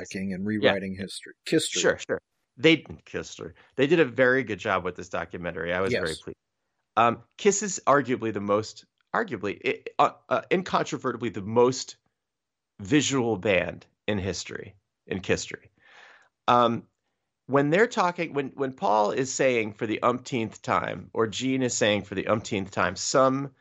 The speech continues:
Speaker 2: a-, analogy about what it's like to be in Kiss. You know, it's like t-, you're a baseball player swinging the bat. You're driving off the road.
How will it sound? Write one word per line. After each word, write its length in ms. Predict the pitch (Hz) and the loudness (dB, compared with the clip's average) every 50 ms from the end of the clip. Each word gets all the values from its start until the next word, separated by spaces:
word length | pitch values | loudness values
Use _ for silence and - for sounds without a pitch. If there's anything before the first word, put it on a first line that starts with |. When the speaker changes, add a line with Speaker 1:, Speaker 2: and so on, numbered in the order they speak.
| _ _ _ _ _ _ _ _ - | _ _ _ _ _ _ _ _ -14
Speaker 2:
a-, 60 | - - - - | -14 -10 -4 -2
analogy 760 | 123 117 113 104 101 104 104 107 107 90 95 98 95 90 | -2 0 2 2 2 2 2 2 0 -2 -4 -6 -4 -4
about 360 | 90 85 87 92 90 87 - 90 | -4 -2 0 0 2 2 0 -2
what 120 | 92 95 | -4 -4
it's 200 | 90 - - - | -4 -8 -4 -2
like 220 | 92 90 90 - | -2 -2 -2 -4
to 80 | - 95 | -14 -12
be 200 | 82 87 85 85 | -8 -6 -6 -6
in 80 | 85 82 | -6 -8
Kiss. 380 | _ - - - - - - 101 | _ -10 -10 -10 -8 -10 -6 -6
You 80 | 90 | -2
know, 140 | 85 - 73 | -2 0 -2
it's 180 | - 76 - - | -2 -2 -2 -2
like 280 | 92 82 - - - _ | -2 -2 -4 -6 -20 _
t-, 80 | - - _ - - 92 | -20 -20 _ -18 -14 -8
you're 240 | 92 95 92 85 82 | 0 2 4 4 4
a 60 | 85 | 2
baseball 480 | 85 - 135 143 139 - - 143 143 - | 0 2 2 2 2 2 2 0 0 0
player 340 | - - 143 127 135 127 120 | 2 2 2 2 4 2 0
swinging 400 | - - 117 110 107 110 107 104 | -2 -2 -4 -2 -2 -2 -2 -4
the 60 | 98 | -4
bat. 320 | 98 - 87 80 80 - - - - - _ | -4 -2 -2 -2 -2 -4 -8 -20 -20 -20 _
You're 240 | - 95 107 107 101 | -2 0 2 2 2
driving 520 | 90 - 127 131 117 131 135 123 127 123 | 0 0 2 4 4 4 4 2 0 0
off 220 | 117 113 117 117 - | 0 0 0 0 -4
the 80 | 117 | -10
road. 380 | 98 98 98 90 87 80 - | -6 -2 0 0 0 0 -4